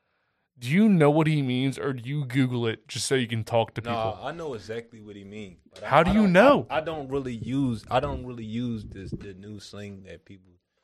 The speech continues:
Speaker 2: Like, I don't say when people lying, you capping.
Speaker 1: That's the word,
Speaker 2: Yeah,
Speaker 1: capping.
Speaker 2: I already
Speaker 1: I,
Speaker 2: know.
Speaker 1: I still have no idea what it means.
Speaker 2: It mean you
Speaker 1: Guess
Speaker 2: lying.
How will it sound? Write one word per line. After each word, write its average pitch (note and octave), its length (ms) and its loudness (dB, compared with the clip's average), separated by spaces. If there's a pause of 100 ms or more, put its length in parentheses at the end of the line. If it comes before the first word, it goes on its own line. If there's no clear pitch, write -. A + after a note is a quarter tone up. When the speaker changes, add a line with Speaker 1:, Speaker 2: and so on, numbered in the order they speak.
(280)
Speaker 2:
Like, E2+ 100 -16
I G2+ 80 -6
don't A#2 220 -8
say A2 300 -12
when G2 240 -18
people G2 440 -16
lying, G#2+ 520 -8
you F#2+ 160 -18
capping. G#2+ 580 -10 (520)
Speaker 1:
That's D#3+ 280 4
the G#3+ 120 8
word, A#3+ 360 10
Speaker 2:
Yeah, - 80 -4
Speaker 1:
capping. A3 460 6
Speaker 2:
I B2 160 2
already C3 160 4
Speaker 1:
I, A#3 260 8
Speaker 2:
know. - 60 0
Speaker 1:
I A3+ 100 8
still B3 380 10
have A#3 180 6
no G3 200 8
idea F3+ 180 6
what E3+ 100 0
it D#3 60 -4
means. A#2+ 360 -8
Speaker 2:
It A2 120 -12
mean A#2+ 180 -10
you A2+ 100 -10
Speaker 1:
Guess F3 360 4
Speaker 2:
lying. F#2 100 -20